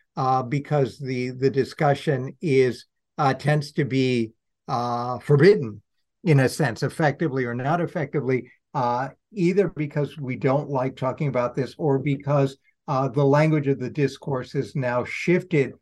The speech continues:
away from a discussion of gender equality to a discussion about the construction of gender itself. Uh, and so to some extent, we're sidetracked because we've got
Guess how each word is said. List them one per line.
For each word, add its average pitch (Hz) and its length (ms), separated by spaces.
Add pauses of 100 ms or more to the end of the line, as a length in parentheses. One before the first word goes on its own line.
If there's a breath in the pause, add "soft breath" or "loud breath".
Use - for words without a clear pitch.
(240)
away 147 520
from 156 340
a 131 60
discussion 139 880 (680)
of 131 340
gender 180 500
equality 135 800 (240 soft breath)
to 165 180
a 139 40
discussion 151 840
about 135 360
the - 80
construction 147 680
of 120 160
gender 120 540
itself. 117 640 (640)
Uh, 131 420
and 139 380
so 147 200
to 135 180
some 185 200
extent, 160 380
we're 131 180
sidetracked 170 760
because 143 280
we've 135 160
got 135 300